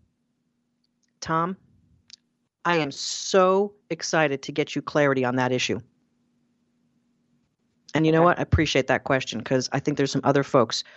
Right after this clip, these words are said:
Speaker 1: who might have that problem. So let's, let's get at that. Let's get the clarity. And then do your thing content-wise, blah, blah, blah, blah, blah. And then say, "Hey, Tom, you got the clarity? Cool. I appreciate you." Move on.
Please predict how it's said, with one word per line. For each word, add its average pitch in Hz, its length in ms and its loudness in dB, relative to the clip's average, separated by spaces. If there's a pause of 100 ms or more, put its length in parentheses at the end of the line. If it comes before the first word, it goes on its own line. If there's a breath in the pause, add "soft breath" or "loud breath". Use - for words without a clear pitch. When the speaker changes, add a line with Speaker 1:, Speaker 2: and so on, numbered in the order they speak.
(120 loud breath)
Speaker 1:
who 170 160 4
might 147 260 2
have 135 260 -4
that 127 180 -2
problem. 117 420 -2 (220)
So - 200 -8
let's, 147 280 0
let's 147 240 0
get 139 160 0
at 123 240 0
that. 113 200 -4 (400)
Let's 147 160 -4
get 165 160 0
the 165 60 -6
clarity. 143 380 0 (560)
And 160 120 2
then 165 240 4 (160)
do 175 100 4
your 175 180 6
thing 175 320 2
content-wise, 185 800 0
blah, 147 320 -8
blah, 151 120 0
blah, 147 120 0
blah, 147 120 0
blah. 202 220 2 (480 soft breath)
And 175 160 2
then 175 120 4
say, 170 180 2
"Hey, 185 160 2
Tom, 170 280 -2 (680)
you 156 60 -6
got 165 120 0
the - 40 -16
clarity? 233 300 2 (1200)
Cool. 135 300 0 (340)
I 160 80 0
appreciate 143 400 -4
you." 123 140 -8 (600)
Move 160 180 2
on. 131 160 -4